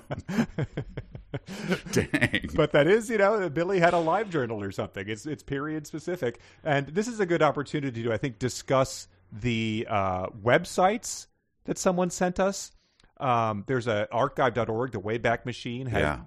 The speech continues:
Speaker 2: captured the, the, um, book websites that they, um, <laughs> launched for, uh, Antigua and archaeologists.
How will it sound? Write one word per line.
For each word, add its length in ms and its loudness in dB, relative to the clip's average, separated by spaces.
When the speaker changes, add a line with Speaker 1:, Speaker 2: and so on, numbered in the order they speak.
Speaker 2:
captured 580 0
the, 320 -4
the, 160 -2
um, 400 -2
book 260 6
websites 600 0
that 180 -4
they, 320 -2
um, 380 -8
<laughs> 60 -18
launched 500 0
for, 480 0
uh, 380 -2
Antigua 680 0
and 220 0
archaeologists. 960 -4